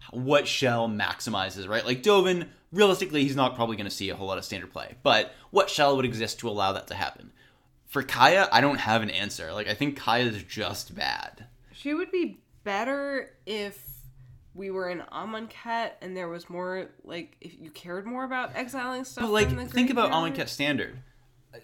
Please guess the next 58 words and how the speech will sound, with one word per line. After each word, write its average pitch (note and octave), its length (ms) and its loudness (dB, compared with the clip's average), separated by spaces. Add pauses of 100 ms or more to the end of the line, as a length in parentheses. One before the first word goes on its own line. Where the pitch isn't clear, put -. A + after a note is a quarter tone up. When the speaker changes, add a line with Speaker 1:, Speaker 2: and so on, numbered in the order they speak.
Speaker 1:
Yeah, C3+ 420 4
some - 260 0
Speaker 2:
Yeah, - 60 0
Speaker 1:
of - 40 -4
the - 60 -2
Speaker 2:
you A#2+ 60 -2
Speaker 1:
decks A#2 200 2
Speaker 2:
still F3+ 120 -2
Speaker 1:
relied A2+ 180 4
Speaker 2:
didn't G#2+ 120 -2
Speaker 1:
a - 20 -6
little B2 220 0
bit G#2+ 160 0
on G2 100 -4
the F#2 60 -12
graveyards, G2 560 -2
Speaker 2:
Yeah, - 40 -16
Speaker 1:
but, G2 80 -4
Speaker 2:
you G2 60 -6
Speaker 1:
like, B2+ 240 -2
Speaker 2:
wouldn't G#3+ 200 -10
play E3 220 -10
anything F#3 220 -2
Speaker 1:
gra-, G#3 260 0
Speaker 2:
to D3 40 -12
Speaker 1:
like, D#3+ 160 0
Speaker 2:
exile C3+ 240 -16
stuff C#3+ 220 -20 (100)
from C#3+ 100 -16
the C3 80 -12
Speaker 1:
th-, F#3+ 200 4
and F#3+ 80 2
this G3 160 0
Speaker 2:
graveyard. - 120 -10
Speaker 1:
card B3+ 140 -4
is - 120 -6
such A3 200 -4
a F3+ 60 2
weak C3+ 560 -2
graveyard D3+ 560 0
hate G2 240 -6
card. A1+ 420 -8
Like, C#3 180 -2
it's C3 180 2
not, D3+ 580 4 (320)
it's, B2 240 -6
like, C3 180 2
super F3+ 300 -2
targeted, A#2 560 0
right? A2 160 4
It's B2 120 -6
like, G2 160 -6
"Oh, F#2+ 100 -6
I F2+ 80 -8
need G2 180 -8
to F2 60 -10
hit - 260 -12
that." F#2+ 280 0